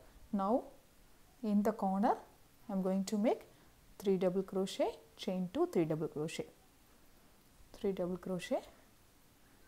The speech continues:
in one space, okay, in the same space. So every time you are going to do the same.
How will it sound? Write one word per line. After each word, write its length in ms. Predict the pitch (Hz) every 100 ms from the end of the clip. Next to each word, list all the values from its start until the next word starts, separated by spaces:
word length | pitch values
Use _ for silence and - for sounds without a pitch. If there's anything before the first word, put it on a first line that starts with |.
| - - - - - - - - -
in 120 | 254 359 359
one 280 | 214 180 175
space, 500 | - - 156 - -
okay, 280 | 196 - 269 - -
in 80 | 196
the 120 | 208
same 320 | 226 202 190
space. 480 | 175 - 160 165 - - - - - - _ - - - _ - _ - - - - - - - -
So 140 | -
every 240 | 190 190 226
time 240 | 226 294
you 80 | 262
are 80 | 180
going 240 | 180 180
to 160 | 185 330 - - - -
do 120 | 185
the 160 | 175 240
same. 280 | - 165